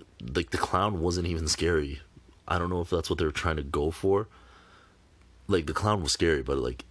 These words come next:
it was made not scary because of all the joking and all the, that kind of stuff. So I don't know if they were trying to do that on purpose. Maybe they're trying to do something like, "Oh, now they're older, so it's like they are scared, but look, like, they can still joke. They're adults." Like, I don't know if,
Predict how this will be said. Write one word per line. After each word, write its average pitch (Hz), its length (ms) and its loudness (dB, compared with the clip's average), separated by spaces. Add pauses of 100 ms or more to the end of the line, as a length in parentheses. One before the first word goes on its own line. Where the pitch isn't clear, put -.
(140)
it 87 60 0
was 80 220 0
made 80 400 0 (200)
not 82 300 0
scary 73 300 0
because 76 400 -2
of 73 80 -2
all 71 100 0
the 67 80 -6
joking 73 560 0
and 71 140 -2
all 69 160 0
the, 69 180 -2 (480)
that 82 320 2
kind 73 160 -2
of 67 80 -4
stuff. - 400 -4 (880)
So - 140 0
I 85 40 2
don't 90 80 2
know 90 60 2
if 87 100 -2
they 85 100 4
were 78 80 2
trying 82 200 0
to 78 80 0
do 71 320 -2
that 80 160 2
on 73 120 -4
purpose. 78 380 -2
Maybe 78 200 0
they're 73 100 0
trying 76 220 -2
to 71 60 -4
do 69 200 -4
something 73 240 -2
like, 65 160 -6
"Oh, 85 200 2
now 69 180 -4
they're 71 200 0
older, 82 320 2
so - 160 -4
it's - 120 -4
like 69 160 -4
they 69 160 -2
are 78 140 2
scared, 90 540 2
but 67 120 -2
look, 95 280 0
like, 76 200 -4
they 73 100 -6
can 73 120 -10
still 90 180 0
joke. 78 340 2
They're 71 220 -2
adults." 76 500 -2
Like, - 180 -6
I 73 120 -2
don't 73 160 0
know 69 80 -2
if, - 160 -8